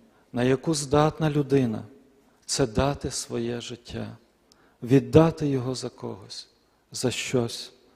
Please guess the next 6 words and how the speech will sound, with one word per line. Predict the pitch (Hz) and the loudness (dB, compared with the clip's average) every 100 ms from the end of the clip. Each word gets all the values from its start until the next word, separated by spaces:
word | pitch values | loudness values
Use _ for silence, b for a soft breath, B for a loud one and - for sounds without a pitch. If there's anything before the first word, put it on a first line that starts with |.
| _ - | _ -4
комусь. | 123 127 139 123 - - _ _ _ _ _ _ _ _ _ _ _ B B B B B B B B | -2 -2 -6 -6 -10 -14 _ _ _ _ _ _ _ _ _ _ _ B B B B B B B B
Ми | 139 | 0
задавалися | 135 135 139 147 143 135 - | 2 4 4 6 4 2 -2
питанням, | 123 131 151 151 143 131 | 0 0 2 2 2 0
що | - 151 | 0 0
спільного | - - 175 165 156 127 127 120 | 0 -2 0 0 0 -2 -2 -4